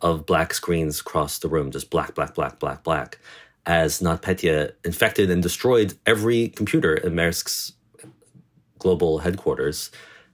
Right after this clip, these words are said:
And within minutes, you know, people were running down hallways, yelling at each other to turn their computers off. They were going into conference rooms and unplugging machines in the middle of meetings. They were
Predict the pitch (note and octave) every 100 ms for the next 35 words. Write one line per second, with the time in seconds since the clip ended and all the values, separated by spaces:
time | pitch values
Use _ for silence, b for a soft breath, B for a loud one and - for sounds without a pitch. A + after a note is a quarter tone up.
0 | - F2 F2 F#2+ A2 G2+ B2 A2 - -
1 | F#2 - G#2+ F#2+ F2+ F2 E2+ - b b
2 | F2 G2+ G2+ F#2+ F#2+ F2+ A#2 A#2 A#2 A2
3 | A2 F#2 - - _ _ - G2 G2+ G#2
4 | G#2 G2 G2 A2 G2+ F#2+ F2+ - G#2+ G2
5 | F2+ F2+ C#3 A#2+ A2 A2 G2+ F2 E2 G2
6 | F#2 E2+ E2 - - A2 G#2+ - G#2 F#2
7 | E2+ E2+ - G#2 G2+ G2 F2+ - G2+ G2
8 | F2+ E2 F#2 F2 D#2+ G2+ B2+ B2 A#2 -
9 | B B B B A2+ A2+ G#2+ -